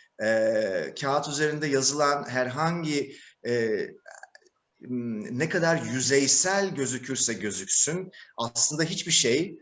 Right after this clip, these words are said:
e, yüzeysel değil. İnsanlar yüzeysel değil çünkü. E, hatta,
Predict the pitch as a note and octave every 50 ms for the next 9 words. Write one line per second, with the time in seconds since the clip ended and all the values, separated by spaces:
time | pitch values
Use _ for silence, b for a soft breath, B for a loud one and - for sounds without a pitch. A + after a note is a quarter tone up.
0 | _ _ _ A2 G#2+ G#2+ A2 G#2 G2+ A#2 C3 - C3 A#2+ A#2 A2 - - D3+ D3+
1 | D3+ C3 A2+ A#2 A2 F2 - - - _ B2 B2 A#2+ - - C#3+ C#3 C#3+ C#3+ C#3+
2 | C#3+ C3+ A#2+ A2+ G#2 A2 - - - - F#2 F#2+ G2 E2+ F2 G2+ F#2 - - -
3 | - E2+ - - - - - - _ B B B B B B B - G#2+ G#2+ G#2+
4 | G#2+ G#2+ G#2 G#2 G2 G2 F#2+ - - - - D3 D3 - E3 D#3+ D3+ D3+ D3+ D3+
5 | D3+